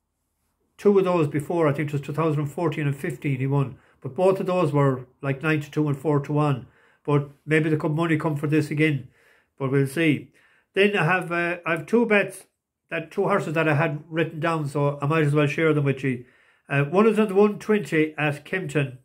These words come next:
Danny Kerwin. I know that he's eight years of age, and I know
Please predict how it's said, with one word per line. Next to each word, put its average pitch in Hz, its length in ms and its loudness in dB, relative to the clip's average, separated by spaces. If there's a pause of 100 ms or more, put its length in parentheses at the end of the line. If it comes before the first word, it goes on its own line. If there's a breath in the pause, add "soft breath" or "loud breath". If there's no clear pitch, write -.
Danny 180 300 0
Kerwin. 156 400 0 (1600 soft breath)
I 165 160 0
know 214 540 4
that 175 160 -6
he's 185 160 -4
eight 190 240 0
years 156 240 -4
of 147 100 -4
age, 131 440 -4 (580 soft breath)
and 143 160 2
I 151 140 4
know 170 600 0